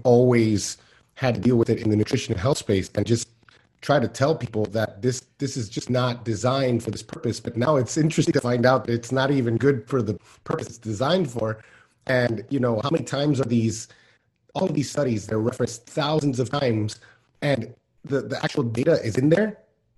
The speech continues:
but the interpretation and, you know, the way it's referenced is, is, is quite the opposite. I remember last year when they were looking at pregnant women and the effects of genetic modification,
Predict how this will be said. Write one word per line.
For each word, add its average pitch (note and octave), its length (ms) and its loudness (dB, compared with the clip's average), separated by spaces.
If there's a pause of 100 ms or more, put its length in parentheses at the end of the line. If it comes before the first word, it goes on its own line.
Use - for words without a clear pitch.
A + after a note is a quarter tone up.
(300)
but - 320 -2
the C#3 200 0
interpretation C#3+ 840 0 (460)
and, B2+ 240 0
you C3+ 60 2
know, A2+ 120 0
the A2 80 -2
way C#3+ 140 4
it's C3 100 2
referenced - 340 -2
is, A2 140 -8
is, B2+ 240 -2
is B2+ 220 -2 (260)
quite E3 240 -2
the - 80 -12
opposite. A#2 480 -10
I B2+ 60 -6
remember C#3 380 0
last B2 220 -4
year A2+ 200 0 (260)
when B2 160 2
they A#2+ 120 4
were A2 80 0
looking B2 340 0
at A2 180 0
pregnant C3 320 0
women G#2 180 -4 (140)
and G#2+ 160 -2
the G#2 220 -2
effects B2+ 400 -2
of A#2 80 -4
genetic A#2+ 340 2
modification, A#2 640 -2